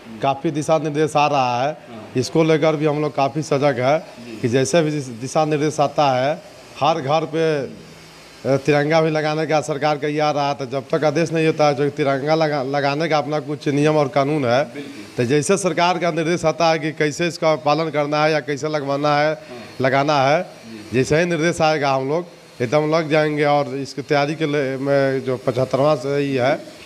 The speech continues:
Speaker 1: उसको लेकर हम लोग
Speaker 2: बिल्कुल।
Speaker 1: काफ़ी सजग रहते हुए आगे बढ़ते रहेंगे।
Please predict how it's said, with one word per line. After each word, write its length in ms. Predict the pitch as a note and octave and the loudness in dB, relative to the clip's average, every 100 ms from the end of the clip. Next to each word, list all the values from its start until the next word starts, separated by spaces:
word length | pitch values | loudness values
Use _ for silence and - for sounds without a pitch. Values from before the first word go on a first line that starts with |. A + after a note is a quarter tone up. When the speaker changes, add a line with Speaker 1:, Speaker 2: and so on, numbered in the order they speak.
| - A#2+ | -8 -6
Speaker 1:
उसको 220 | - C#3+ | -2 2
लेकर 280 | C#3 C3 B2+ | 2 4 2
हम 140 | B2 | 2
लोग 160 | D3 E3+ | 0 -2
Speaker 2:
बिल्कुल। 560 | A2+ A#2+ A2+ G#2+ F#2+ | -8 -12 -12 -16 -2
Speaker 1:
काफ़ी 280 | B2 B2 D#3 | -2 0 -4
सजग 360 | - C#3+ D3 C3 | -2 0 0 -2
रहते 340 | C3 C3+ C#3 | -2 0 2
हुए 180 | D3 C3+ | 2 4
आगे 220 | B2+ B2+ | 2 0
बढ़ते 320 | A2 A#2 A2 A2 | -2 -4 -2 -2
रहेंगे। 340 | F#2+ E2+ | -2 -6